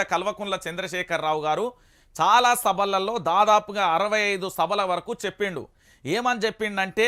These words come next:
తెలంగాణను గనక ఈసారి మనం గులాబీ పార్టీని గెలిపించుకోకపోతే తెలంగాణ రాష్ట్రం కుక్కలు చెంపిన ఇస్తారాకైతది, ఈ సంక్షేమ పథకాలు కూడా రావు. ఒకడేమో సముద్రంలో కలుపుతా అంటాడు, ఇంకోడేమో ఇంకో కాడ కలుపుతా అంటాడు, గిదే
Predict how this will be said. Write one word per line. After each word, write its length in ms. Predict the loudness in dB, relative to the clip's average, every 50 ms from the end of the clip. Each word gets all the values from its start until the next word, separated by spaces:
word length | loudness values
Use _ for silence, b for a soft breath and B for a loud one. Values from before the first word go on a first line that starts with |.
| 2 2 0 0
తెలంగాణను 600 | -2 -2 -2 -2 -6 -2 0 0 0 0 -2 -2 -2 -2
గనక 180 | -2 -2 -2 -2 -2 -2
ఈసారి 300 | -2 -2 -2 -2 -2 0 -2
మనం 140 | -2 -4 -4 -6 -2
గులాబీ 300 | 0 2 2 2 2 -2 -2 0
పార్టీని 340 | -2 -2 -2 -4 -10 -10 -10 -8
గెలిపించుకోకపోతే 1000 | -8 -8 -8 -8 -10 -12 -12 -10 -8 -8 -8 -8 -10 -12 -10 -10 -8 -2 4 6 6 6 6 4 b b b b b b
తెలంగాణ 420 | 0 0 0 0 -2 -2 0 2 4 4 4
రాష్ట్రం 300 | 2 0 -2 -2 -6 -6 -6 -6 -10
కుక్కలు 320 | -6 2 4 4 4 4 2
చెంపిన 280 | -2 -4 -4 -4 -4 -4 -4
ఇస్తారాకైతది, 760 | -4 2 4 4 4 4 2 2 0 -4 -4 -4 -6 -6 -6 -6 -8 -10 _ b b b b b b
ఈ 120 | -6 -6 -4 -2 -2
సంక్షేమ 360 | -2 -2 -2 0 2 2 2 2
పథకాలు 440 | 2 2 2 2 4 4 4 4 4 2
కూడా 120 | 0 0 2
రావు. 300 | 4 4 4 4 2 0 -2 -4 b b b b b 0
ఒకడేమో 340 | 2 2 2 2 2 0 -2 0 0
సముద్రంలో 480 | -2 -2 -2 -2 -2 -2 0 0 0
కలుపుతా 340 | 0 0 -2 -2 -2 0 0 0
అంటాడు, 260 | 0 -2 -4 -4 -4 -4 -4 -6
ఇంకోడేమో 440 | -6 0 2 2 2 2 2 0 -2 -4 -4
ఇంకో 200 | -2 4 4 4 6 6
కాడ 120 | 6 6 6 4
కలుపుతా 280 | 2 2 0 0 2 2 2
అంటాడు, 260 | 0 -2 -4 -4 -4 -6 -6
గిదే 200 | 0 4 6 6